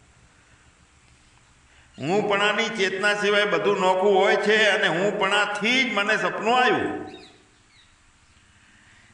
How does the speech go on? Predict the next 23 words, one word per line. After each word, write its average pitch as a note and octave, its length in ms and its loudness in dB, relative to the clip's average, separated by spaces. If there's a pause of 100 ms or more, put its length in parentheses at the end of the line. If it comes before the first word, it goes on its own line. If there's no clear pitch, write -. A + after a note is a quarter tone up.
(140)
એ G#3 160 2
રીતે A#3 360 0
હું A#3 400 0
છું C#4 280 4 (2250)
અને F#3+ 180 0
આ A3 200 2
ચેતનાથી A3 760 -2 (840)
હું E3 180 -4
સત્ય A#3 320 -2
સ્વરૂપ A#3+ 440 -2
છું, - 420 -2 (2000)
એમ A3 280 -2
પણ B3+ 160 -4
કહી B3 160 0
શકીએ A#3+ 380 0
છીએ C4 220 -2
ને C4+ 80 0
આપણે, G#3 220 -2
હું F3+ 220 -2
છું G3+ 200 0
એમ, - 440 -2 (720)
આ C3+ 80 -2
ચેતનાથી E3 920 -6